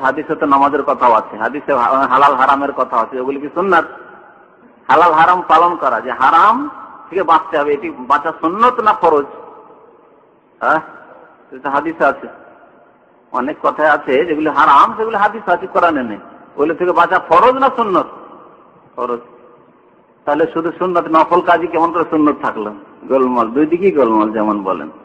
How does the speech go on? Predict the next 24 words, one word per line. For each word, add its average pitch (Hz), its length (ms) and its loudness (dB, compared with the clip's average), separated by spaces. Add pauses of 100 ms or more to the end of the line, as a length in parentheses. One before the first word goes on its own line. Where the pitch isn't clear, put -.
(500)
এই 143 100 -2
যে 180 60 2
সুন্নতের 208 1160 4
বিভিন্ন 185 540 0 (540)
সংজ্ঞা 143 340 2
আছে, 113 340 -2 (800)
সুন্নত 208 400 2
মুহাদ্দিসিনদের 175 760 0
নিকটে, 170 440 0 (460)
সুন্নত 180 380 4 (140)
ফা-, - 260 -2
ফাকিহদের 170 440 2
নিকটে, 107 380 -8 (880)
অথবা 147 200 0
শেখার 170 420 2
ভাষায় 170 400 2
সুন্নতের 165 400 -4
তারিফ 147 380 0
আলাদা, 143 300 2 (100)
সংজ্ঞা 143 200 0
আলাদা, 131 380 2 (460)
হাদিসের 165 420 0
ভাষায় 170 280 0
সুন্নতের 156 460 -2